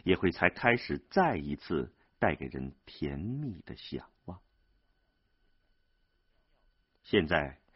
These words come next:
在庙坪对面的河床上，已经不是一堆儿，而是堆起了好几堆枣子，远远的看起来就像几大堆燃旺的红火。于是人们纷纷的转回家去，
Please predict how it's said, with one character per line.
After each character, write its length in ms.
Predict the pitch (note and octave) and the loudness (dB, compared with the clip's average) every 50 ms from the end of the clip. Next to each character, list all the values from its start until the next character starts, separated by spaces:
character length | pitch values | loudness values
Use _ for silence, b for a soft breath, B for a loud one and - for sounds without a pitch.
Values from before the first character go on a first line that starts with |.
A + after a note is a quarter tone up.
| b b b | b b b
在 160 | - - A2+ G#2 | 0 2 4 6
庙 300 | A#2+ D3 D3+ B2 F#2+ E2 | 8 8 10 10 8 8
坪 260 | - - F#2+ A2+ B2 | 6 2 0 0 0
对 280 | - - D#3 B2+ F#2+ | 2 2 2 4 4
面 300 | E2+ F#2+ B2+ C#3+ B2 F2+ | 2 2 2 0 0 0
的 160 | C#2+ C#2 C2+ B1+ | -2 -2 -4 -6
河 320 | - - - D#2+ F2 A#2+ | -6 -6 -4 -4 -4 -4
床 380 | - - - - D2 C#2+ G2+ - | -4 -6 -8 -8 -6 -6 -6 -4
上， 220 | - A#1+ A1+ - _ _ _ _ _ _ _ _ _ _ _ _ | -4 -6 -6 -8 _ _ _ _ _ _ _ _ _ _ _ _
已 100 | - F#2 | -6 -4
经 180 | - - C#2+ C2+ | -4 -4 -6 -6
不 100 | - E2 | -8 -8
是 160 | - - - | -8 -8 -8
一 240 | - G#2 F2+ D2+ - _ _ | -6 -8 -8 -10 -12 _ _
堆 120 | - C3 | 0 0
儿， 120 | C3 C#3+ D#3+ _ _ _ _ _ B B B B B B | 0 0 -4 _ _ _ _ _ B B B B B B
而 120 | - A#2+ | 6 6
是 140 | - - B2 | 6 6 6
堆 220 | - E3+ F3 F#3+ | 8 8 8 8
起 140 | F3+ - G2 | 8 4 2
了 80 | E2 D#2+ | 2 2
好 360 | - - - E2+ F#2+ D3 F3 | 0 0 4 6 6 6 6
几 240 | - - D#2 C#2 C#2 _ | 2 -2 -10 -10 -6 _
堆 200 | - C#3+ E3 F3+ | 0 0 0 0
枣 320 | F3 - - - - - - - | 0 -2 -4 -4 -4 -8 -16 -14
子， 180 | - - - _ _ _ _ _ _ _ B B B B B B | -14 -14 -14 _ _ _ _ _ _ _ B B B B B B
远 320 | - F#2+ G2+ G2 A2 C3 | 8 10 10 10 10 8
远 140 | A2+ F2+ C#2+ | 6 4 2
的 80 | D2 E2 | 2 -2
看 300 | - - C3 A2 F2 D#2+ | 0 2 2 2 2 2
起 100 | - D2+ | 0 0
来 200 | D2 C#2+ C#2+ B B B B - | 0 0 -2 B B B B 2
就 100 | - C#3 | 2 4
像 200 | - C#3+ A#2 F#2+ | 4 4 4 2
几 120 | F#2 F#2+ | 4 6
大 160 | - G#2+ F#2+ | 6 6 6
堆 140 | - A#2 B2 | 6 4 4
燃 420 | A#2 G2 F#2 F#2 F#2 A#2 D3+ F3+ | 4 6 6 6 6 6 4 4
旺 200 | F3+ G3 E3+ A2+ | 4 4 4 4
的 100 | F2+ F#2 | 2 0
红 380 | E2 - - E2+ F2 A2+ D#3+ F#3+ | -2 -2 -2 0 2 2 4 2
火。 500 | F3+ - - D2+ - - - - - - _ _ _ _ _ _ _ _ _ B B B B B | 2 0 -6 -10 -10 -8 -6 -6 -8 -8 _ _ _ _ _ _ _ _ _ B B B B B
于 120 | - F#2+ A#2+ | 4 6 6
是 120 | - A2 | 6 6
人 140 | F#2+ F2+ F#2 | 6 6 6
们 120 | G2 F2+ | 6 4
纷 360 | E2+ - - D#3 D3+ D3+ D3+ C#3 | 2 2 2 4 4 4 4 2
纷 160 | - C3+ B2+ | 2 4 4
的 80 | G2+ | 4
转 280 | E2 - E2 C#2 C2+ C2 | 4 4 2 0 0 0
回 140 | - F2 F#2+ | 0 0 2
家 320 | - C3 C#3 D3 D#3 D#3 | 4 6 8 8 8 6
去， 280 | - - F2+ D#2 C2+ | 4 2 0 -2 -2